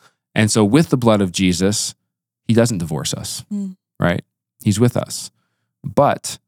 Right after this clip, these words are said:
Speaker 1: um, the intimacy that we have with him and the
Speaker 2: Mm-hmm.
Speaker 1: closeness that we have with him is, uh,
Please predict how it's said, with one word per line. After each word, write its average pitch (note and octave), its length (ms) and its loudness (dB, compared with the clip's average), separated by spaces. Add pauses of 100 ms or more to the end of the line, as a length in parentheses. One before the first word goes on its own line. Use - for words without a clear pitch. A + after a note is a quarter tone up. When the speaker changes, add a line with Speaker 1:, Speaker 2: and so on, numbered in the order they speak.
(540)
Speaker 1:
um, F#2 520 -4
the A2 200 -2
intimacy G#2+ 560 0
that E2 120 -2
we F2 100 -2
have F2+ 260 0
with E2+ 140 -6
him C#2 260 -8 (640)
and G2 80 -6 (100)
the F2+ 40 0
Speaker 2:
Mm-hmm. - 80 -4
Speaker 1:
closeness G#2+ 400 2
that F2+ 100 -4
we F2 100 -4
have E2 200 0
with D#2 120 -6
him D2 300 -8 (340)
is, F2 580 -2
uh, D2 360 -6